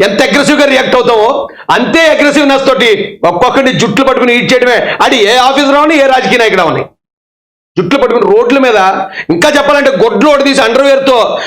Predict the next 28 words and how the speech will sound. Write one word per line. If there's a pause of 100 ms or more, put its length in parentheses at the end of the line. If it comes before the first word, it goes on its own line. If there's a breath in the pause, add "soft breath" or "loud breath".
ఆ
జీపుకి
వెనకాతల
తాళ్ళు
కట్టేసి
ఆ
జీప్
ఎదరెళ్తా
ఉంటే
తాళ్ళు
కట్టుకుని
వెనకాల
పరిగెడతా
తీసుకెళ్ళాలి.
అలాంటి
వాళ్ళు (180 loud breath)
నిజంగా
ఎంక్వైరీ
చేసి
అందులో
ఉంటే
కనుక (360 loud breath)
అందులో
ఉన్న
ప్రతి
ఒక్క
నా
కొడుకుని